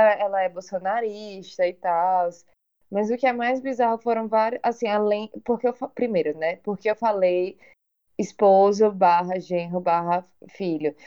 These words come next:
porque ele chegou a ser um filho de criação dela. Ela ficou conhecida porque ela, é, ajuda cinquenta e cinco crianças, ela é, é mãe de cinquenta e cinco crianças.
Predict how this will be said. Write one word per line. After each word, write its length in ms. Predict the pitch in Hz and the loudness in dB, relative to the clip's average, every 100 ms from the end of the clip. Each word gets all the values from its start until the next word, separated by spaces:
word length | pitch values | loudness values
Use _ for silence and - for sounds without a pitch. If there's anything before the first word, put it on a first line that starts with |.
| - - | -18 0
porque 240 | 202 233 | 0 4
ele 340 | 220 220 240 | 2 2 0
chegou 400 | 254 269 240 208 | 0 0 2 4
a 80 | 208 | 2
ser 220 | 202 220 | 0 -6
um 80 | 208 | -6
filho 260 | - 214 202 | -6 -8 -4
de 80 | 202 | -4
criação 720 | 208 202 226 240 214 190 190 | -2 0 0 -2 -4 -2 0
dela. 480 | 180 156 151 165 - | 0 0 0 -2 0
Ela 180 | 202 196 | -2 -2
ficou 180 | - 208 | -4 -12
conhecida 520 | 214 208 208 202 185 | -8 -10 -8 -8 -8
porque 320 | 185 180 190 | -8 -10 0
ela, 320 | 185 175 170 - _ _ _ _ | 2 2 0 -6 _ _ _ _
é, 720 | - 175 175 175 170 170 165 - _ _ | 0 4 4 4 4 2 2 -2 _ _
ajuda 680 | 190 190 175 190 202 202 202 | 0 0 -2 -6 -2 -2 -2
cinquenta 460 | - 208 196 208 233 | -6 -10 -4 0 0
e 40 | |
cinco 320 | 233 - - - | -2 -14 -20 -4
crianças, 880 | 226 214 180 170 180 190 196 175 | 0 2 2 2 0 2 0 2
ela 260 | 190 175 175 | 2 4 2
é, 60 | 180 | 0
é 160 | 175 185 | -2 -2
mãe 520 | 180 180 170 175 190 | 0 0 2 2 0
de 60 | 190 | -2
cinquenta 320 | 185 190 180 | -6 -4 -4
e 40 | 196 | -4
cinco 220 | 208 196 | -6 -6
crianças. 680 | 214 208 165 151 160 202 | -2 -2 -2 -4 -8 -14